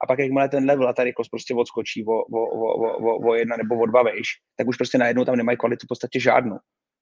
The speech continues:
jo. Naopak prostě David Krejčí, podle mě, když bude hrát prostě v Česku ještě dva, tři roky, tak na to, na to prostě bude vždycky mít na tu repre. Protože je prostě nějaký hráč a má nějaký kvality prostě na hokejce a v herním myšlení a v herním, herním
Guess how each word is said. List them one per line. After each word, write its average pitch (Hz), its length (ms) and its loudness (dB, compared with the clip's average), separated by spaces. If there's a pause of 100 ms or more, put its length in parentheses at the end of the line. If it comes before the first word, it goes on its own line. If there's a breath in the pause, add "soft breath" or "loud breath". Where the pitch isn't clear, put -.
(120)
jo. 107 160 -2 (320)
Naopak 120 260 4
prostě 123 240 0
David 123 220 2
Krejčí, 113 320 -2
podle 120 180 2
mě, 117 160 -2
když 120 140 -4
bude 120 160 2
hrát 123 180 0
prostě - 220 -8
v - 40 -18
Česku - 300 -8
ještě - 240 -4
dva, 110 140 -4
tři - 160 -4
roky, 113 240 0
tak 107 140 -6
na 117 120 -4
to, 123 100 2
na 117 320 -2
to 117 80 -10
prostě 113 240 -6 (180)
bude 113 260 0
vždycky 123 480 0
mít 117 180 -2
na 104 120 -16
tu 104 80 -4
repre. 104 260 -4 (420)
Protože 117 280 2
je 120 40 4
prostě 117 260 0
nějaký 117 400 2
hráč 110 360 0
a - 80 -6
má 113 160 -2
nějaký 110 360 -2
kvality 107 300 -4
prostě - 240 -4
na 107 100 -2
hokejce 107 400 -2
a 107 40 -2
v 104 80 -10
herním 110 300 -2
myšlení 107 420 -4
a 101 60 -8
v 107 40 -6
herním, 107 340 -4
herním 107 400 -4